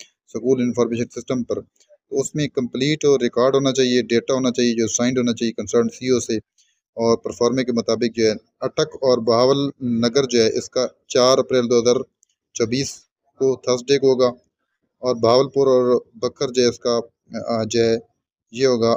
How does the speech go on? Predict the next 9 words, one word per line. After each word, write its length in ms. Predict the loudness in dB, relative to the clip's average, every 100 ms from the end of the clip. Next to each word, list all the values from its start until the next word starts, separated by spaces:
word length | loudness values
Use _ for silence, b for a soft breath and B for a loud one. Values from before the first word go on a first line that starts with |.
| 0
आठ 260 | 0 0 -2
अप्रैल 360 | -2 0 0
दो 220 | 0 0
हज़ार 140 | 2 0 -2
चौबीस 440 | -4 -6 -8 -12
को, 540 | _ _ -4 -4 -4 -12 b _ _ -2
और 220 | 0 0 -4
चकवाल 400 | 0 4 4 4
और 340 | 2 0